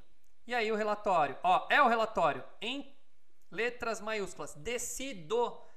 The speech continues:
eu, presidente do T S E, decido.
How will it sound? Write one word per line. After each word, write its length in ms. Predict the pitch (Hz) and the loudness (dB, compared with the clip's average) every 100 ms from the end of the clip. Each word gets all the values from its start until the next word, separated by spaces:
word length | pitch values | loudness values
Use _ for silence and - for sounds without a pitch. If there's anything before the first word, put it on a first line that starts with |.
| - - - | -12 -12 -10
eu, 1040 | 185 170 156 151 151 147 147 147 175 320 - - - - - - - - - | -4 -4 -2 -4 -6 -4 -4 -4 -6 -10 -12 -14 -14 -14 -14 -14 -14 -12 -10
presidente 760 | 131 123 123 131 147 175 175 | -10 -10 -10 -8 -6 -6 -8
do 80 | 190 | -10
T 140 | 190 208 | -8 -8
S 320 | 202 - 269 | -8 -8 -6
E, 220 | 151 160 - | -6 -8 -10
decido. 720 | 160 302 - - 240 147 127 | -10 -8 -8 -6 -8 -8 -12